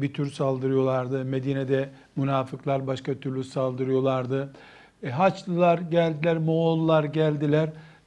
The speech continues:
E, Bağdat'ı yıktılar. Kur'an'ı da, Kur'an'ı tefsir eden kitapları da Dicle'ye, Fırat'a attılar. Ye-, atamadıklarını yaktılar, kütüphaneleri yaktılar. Onların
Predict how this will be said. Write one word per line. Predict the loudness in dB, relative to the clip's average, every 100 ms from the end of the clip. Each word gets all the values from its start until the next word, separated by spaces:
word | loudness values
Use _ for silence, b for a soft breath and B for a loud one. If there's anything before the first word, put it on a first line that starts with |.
| -4
E, | 2
Bağdat'ı | 4 4 2 0 0 -2 -4 -4
yıktılar. | -2 -2 -2 0 2 0 -4 B B B
Kur'an'ı | -2 0 2 2 0 0
da, | -2 -2 -4
Kur'an'ı | -2 0 0 -2
tefsir | -2 -4 -2 -2
eden | -2 0 -4 -4
kitapları | -2 -2 0 0 2 2
da | 2 0 B B B
Dicle'ye, | -2 0 0 0 0
Fırat'a | 0 0 0 -2
attılar. | -2 -4 -2 0 0 -2 B B B -8
Ye-, | -2 0 0
atamadıklarını | -2 0 2 0 -2 -4 -2 0
yaktılar, | 2 2 2 -2 -2 -2 -2
kütüphaneleri | -4 0 0 0 -2 0
yaktılar. | 0 0 -4
Onların | -4 -2 2 2 0